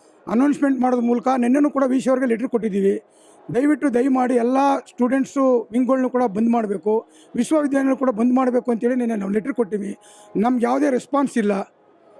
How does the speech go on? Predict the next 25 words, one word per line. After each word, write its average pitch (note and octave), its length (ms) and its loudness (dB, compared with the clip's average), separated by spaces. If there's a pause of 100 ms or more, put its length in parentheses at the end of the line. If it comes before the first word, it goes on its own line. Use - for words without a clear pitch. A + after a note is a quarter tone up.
(120)
ಹಾಗಾಗಿ D4 380 0
ನಾವು C#4+ 400 2
ಇದು C4+ 100 -2
ಬಲವಂತ C4 460 0
ಅಂತಕ್ಕಂಥದ್ದಿಲ್ಲ. C4 680 -2
ನಾವು A#3+ 200 -2
ರಿಕ್ವೆಸ್ಟ್ D4+ 340 -4
ಮಾಡಕ್ಕೆ C#4+ 280 0
ಬಂದರೆ C#4 220 2 (520)
ವಿ C#4 140 2
ಸಿ C4 120 2
ಅಲ್ಲಿದ್ದಾರೆ, D4 800 0 (140)
ಇಲ್ಲಿದ್ದಾರೆ, C4 580 0 (280)
ರಿಜಿಸ್ಟ್ರಿ D4 320 0
ಕೇಳಿದ್ರೆ D4+ 240 0
ಅಲ್ಲಿದ್ದಾರೆ, D4+ 680 0
ಇಲ್ಲಿದ್ದಾರೆ. C4+ 720 -2
ಈಗ B3+ 120 0
ಅವ್ರನ್ನ C4+ 340 2
ಭೇಟಿ D#4 260 0
ಮಾಡ್ಬೇಕು D#4 320 0
ತಾನೆ, - 580 -6
ರಿಕ್ವೆಸ್ಟ್ C#4+ 360 -2
ಮಾಡ್ಬೇಕು D#4 280 0
ತಾನೆ. G#3+ 340 -4